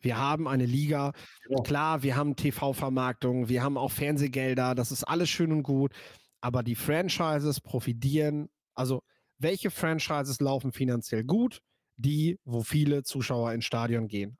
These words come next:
Speaker 1: Also
Speaker 2: Ja.
Speaker 1: ist es das, was trägt. Und es ist doch klar, wenn du als Munich Ravens in Nürnberg spielst und, ähm, da kommen ordentlich Leute hin, dann kommen die vielleicht zum Saisonende auch noch mal nach Haching gefahren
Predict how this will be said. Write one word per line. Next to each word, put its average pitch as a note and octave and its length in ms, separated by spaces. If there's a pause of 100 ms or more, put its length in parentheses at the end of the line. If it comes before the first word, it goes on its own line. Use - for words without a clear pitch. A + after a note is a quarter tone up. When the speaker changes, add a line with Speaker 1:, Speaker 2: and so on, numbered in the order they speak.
Speaker 1:
Also D3 580
Speaker 2:
Ja. A2+ 80 (560)
Speaker 1:
ist C#3 180
es B2 140
das, C#3+ 360
was B2+ 200
trägt. G#2 360
Und D#3+ 140
es G#3 120
ist A#3 180
doch - 160
klar, B2+ 320 (400)
wenn G#3+ 260
du A#3 80
als G3 240
Munich F3 320
Ravens C#3+ 460
in C3+ 160
Nürnberg B2+ 420
spielst - 680 (600)
und, C#3+ 480
ähm, A#2+ 560 (320)
da B2+ 180
kommen D3 260
ordentlich C#3+ 440
Leute C3 260
hin, A3 320 (400)
dann C#3 180
kommen B3+ 260
die A#3 100
vielleicht F3 320
zum F3 160
Saisonende C#3+ 560
auch C3 160
noch C3+ 140
mal A#2+ 180
nach A#2 160
Haching F#3 320
gefahren D#3+ 480